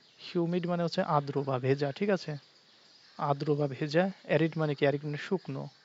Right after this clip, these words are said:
arid মানে কি? শুকনো। arid মানে শুকনো, আর humid মানে আর্দ্র বা ভেজা। The antonym of deleterious, এই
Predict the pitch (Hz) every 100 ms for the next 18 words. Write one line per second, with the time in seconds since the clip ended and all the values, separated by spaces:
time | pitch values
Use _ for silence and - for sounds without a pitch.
0 | - - - _ _ _ _ _ - -
1 | - - - _ _ - 151 151 160 156
2 | 160 220 247 - 170 - 135 139 139 147
3 | 160 190 - - 151 160 185 254 254 147
4 | 131 151 151 160 175 175 143 - 220 196
5 | 139 139 131 135 - - - - - -
6 | - 170 196 196 196 220 214 196 190 -
7 | - - - - 170 151 165 165 160 143
8 | 147 143 - - 165